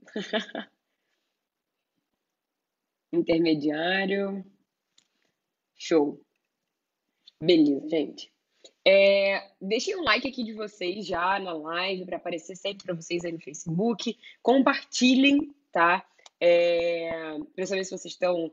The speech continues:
se vocês gostam desse assunto, se é um assunto interessante que vocês querem ver mais por aqui. Compartilhem em outros grupos de Facebook, de fotografia.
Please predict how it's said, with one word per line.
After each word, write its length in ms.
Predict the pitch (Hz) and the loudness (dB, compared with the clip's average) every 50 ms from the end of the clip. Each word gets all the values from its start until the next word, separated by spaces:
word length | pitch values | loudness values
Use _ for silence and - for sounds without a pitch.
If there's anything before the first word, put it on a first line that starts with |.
| _ _ _ | _ _ _
se 160 | - - 170 | -10 -10 -8
vocês 320 | 156 - 180 170 165 160 165 | -4 0 2 2 2 0 0
gostam 420 | 170 170 180 190 196 190 - 175 | 2 4 4 4 4 2 -2 -2
desse 220 | 170 170 160 - 156 | -2 -4 -4 -6 -10
assunto, 680 | 147 - - - 202 220 226 220 220 190 - - 190 | -10 -8 -6 -4 -4 -2 -2 -4 -4 -6 -6 -8 -8
se 180 | - - - | -4 0 2
é 60 | 185 185 | 2 2
um 80 | 180 | 2
assunto 300 | 180 175 - 180 180 180 | 0 -4 -4 -6 -4 -4
interessante 520 | 180 180 180 170 165 - - 175 170 - - | -4 -4 -2 -4 -4 -4 -4 -6 -6 -6 -6
que 100 | - 160 | -8 -6
vocês 180 | - 175 - | -6 -6 -4
querem 300 | - 175 175 175 175 180 | 0 0 2 2 2 2
ver 100 | 170 175 | 0 0
mais 240 | 175 175 165 165 - | -2 -2 -4 -4 -6
por 160 | _ - 160 | _ -4 -4
aqui. 400 | 151 - - - 220 220 214 - _ _ _ _ _ | -4 -4 0 0 2 2 2 0 _ _ _ _ _
Compartilhem 680 | - 190 190 - 190 - - 220 226 240 233 220 214 214 | 0 0 2 2 0 0 0 0 2 2 2 2 0 0
em 120 | 208 196 | 2 2
outros 300 | 196 208 202 202 185 165 | 2 2 2 0 -4 -4
grupos 340 | 151 175 202 196 196 185 165 | -2 -2 -2 0 0 -2 -4
de 60 | 156 | -4
Facebook, 960 | - - 170 160 - 156 147 156 175 196 208 214 196 - - - 196 185 180 | -4 -4 -4 -4 -4 -6 -4 -2 -2 0 0 -2 -4 -4 -4 0 2 2 2
de 240 | 165 143 151 156 147 | 2 2 2 2 2
fotografia. 1000 | - - - - 147 143 143 143 _ - - 208 214 220 214 208 202 202 190 196 | 0 -2 0 0 0 0 0 -4 _ -4 -2 0 2 2 4 4 4 4 4 2